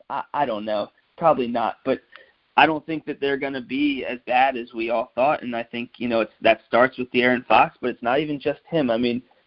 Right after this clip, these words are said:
you've got Buddy Hield leading the team in scoring. I mean, I, when, when, when, when they made that trade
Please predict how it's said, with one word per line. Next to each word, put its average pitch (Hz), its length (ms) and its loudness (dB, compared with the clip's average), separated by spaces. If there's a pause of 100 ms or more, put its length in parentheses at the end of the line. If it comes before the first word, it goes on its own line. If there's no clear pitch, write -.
(120)
you've 131 140 -2
got 131 240 8
Buddy 131 260 2
Hield 131 360 -2
leading 123 280 -2
the 123 60 -10
team 131 300 0
in 123 180 0
scoring. 120 500 4
I 104 60 -4
mean, 107 240 -4 (560)
I, 123 180 2 (100)
when, 117 240 0
when, 123 320 2
when, 127 360 2
when 127 180 4
they 131 140 6
made 147 220 4
that 131 200 6 (100)
trade 135 380 -4